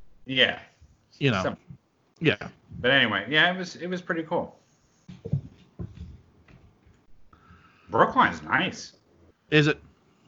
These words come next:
Speaker 1: Yeah. It's pretty impressive. Very clean.
Speaker 2: Yeah.
Speaker 1: You know what I mean? It's going, is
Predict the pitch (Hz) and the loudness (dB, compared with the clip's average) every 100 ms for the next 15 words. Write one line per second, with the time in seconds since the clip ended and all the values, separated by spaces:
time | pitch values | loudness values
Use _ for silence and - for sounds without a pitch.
0 | _ 110 160 185 - _ _ _ _ _ | _ -6 -4 -6 -12 _ _ _ _ _
1 | - _ _ - - - 139 92 127 139 | -20 _ _ -20 -6 -2 -2 0 2 2
2 | - 95 139 - - 120 113 - - _ | 2 0 0 -2 -4 -4 -4 -8 -20 _
3 | _ _ _ 127 110 90 - _ _ _ | _ _ _ -2 0 -2 -10 _ _ _
4 | _ - 110 104 101 101 104 104 - _ | _ -4 2 2 2 0 -2 -8 -18 _
5 | _ _ _ - - - - - - - | _ _ _ -20 -20 -20 -20 -20 -20 -20
6 | _ - - - - - - - - 131 | _ -20 -20 -20 -20 -20 -20 -20 -6 0
7 | 117 | 0